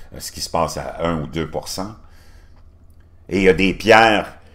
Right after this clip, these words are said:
qu'on essaie d'utiliser avec du carbone quatorze pour dater, par exemple, la Terre, mais il y a un recyclage qui se fait, il y a toutes sortes de choses qui se font.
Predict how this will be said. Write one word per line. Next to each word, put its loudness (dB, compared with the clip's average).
qu'on 0
essaie 2
d'utiliser -4
avec -4
du -14
carbone -2
quatorze -2
pour -8
dater, -2
par -8
exemple, -6
la -6
Terre, -8
mais -8
il -2
y 4
a 2
un -2
recyclage -4
qui -12
se -6
fait, -6
il -12
y -2
a -4
toutes -8
sortes -2
de -4
choses -4
qui -14
se -6
font. -6